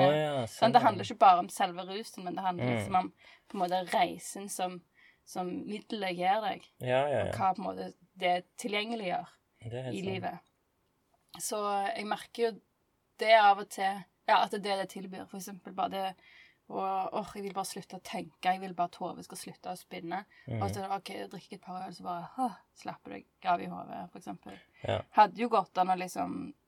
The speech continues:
Speaker 2: gått på yoga, eller liksom gått en tur, eller, men det er liksom, det virker så enkelt å bare
Speaker 1: Mhm.
Speaker 2: bruke alkohol på den måten.
Speaker 1: Jo, jeg er enig. Og jeg synes jo også at, eh, musikk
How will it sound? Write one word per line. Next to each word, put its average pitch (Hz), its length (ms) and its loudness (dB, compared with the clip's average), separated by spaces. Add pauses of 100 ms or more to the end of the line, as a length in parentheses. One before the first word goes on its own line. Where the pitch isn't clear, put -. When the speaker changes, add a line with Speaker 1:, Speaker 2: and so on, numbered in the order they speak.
(120)
Speaker 2:
gått 190 180 -10
på 190 120 -10
yoga, 185 680 2
eller 180 120 0
liksom 180 260 -6
gått - 240 -10
en 190 80 -8
tur, 196 420 -6
eller, 180 220 6
men 180 200 -4
det 180 120 -4
er 180 240 -4
liksom, - 260 -18 (800)
det 185 100 -10
virker 196 220 -10
så 196 160 -2 (260)
enkelt - 580 -8
å 190 60 -10
bare 180 380 -2 (640)
Speaker 1:
Mhm. 113 280 -2 (1200)
Speaker 2:
bruke 185 260 -4
alkohol 190 380 -10 (760)
på 180 60 -12
den 170 160 0
måten. 160 260 -10 (460)
Speaker 1:
Jo, 98 180 2
jeg 117 120 -4
er - 120 -6
enig. - 200 -10
Og 113 60 4
jeg 110 120 2
synes - 280 -6
jo 113 140 2
også 104 200 0
at, - 180 -12
eh, 98 440 0 (580)
musikk - 800 -10